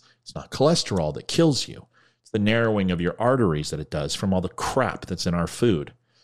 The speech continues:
And then eventually cholesterol will kill you. But I know a lot of people who are not obese, who have high cholesterol and live a very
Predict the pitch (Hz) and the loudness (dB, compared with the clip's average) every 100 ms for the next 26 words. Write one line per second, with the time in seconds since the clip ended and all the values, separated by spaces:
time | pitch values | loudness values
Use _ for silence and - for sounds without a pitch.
0 | _ - 104 104 90 107 107 80 76 - | _ -4 0 2 2 2 0 -2 -4 -2
1 | 85 - 87 87 95 101 - 76 67 65 | -4 -2 -2 0 0 -2 -4 -6 -6 -14
2 | - _ _ _ _ _ - 104 120 123 | -20 _ _ _ _ _ 0 2 4 4
3 | 107 92 147 - 82 - 82 85 104 113 | 4 2 0 -2 -6 -2 -2 2 2 2
4 | 110 123 175 87 78 69 - 85 80 82 | 2 2 2 0 -4 -4 -2 -2 0 -2
5 | 78 - 78 - 98 110 113 113 117 95 | -2 -2 -2 -2 -2 0 2 4 2 2
6 | 117 127 131 | 2 2 -2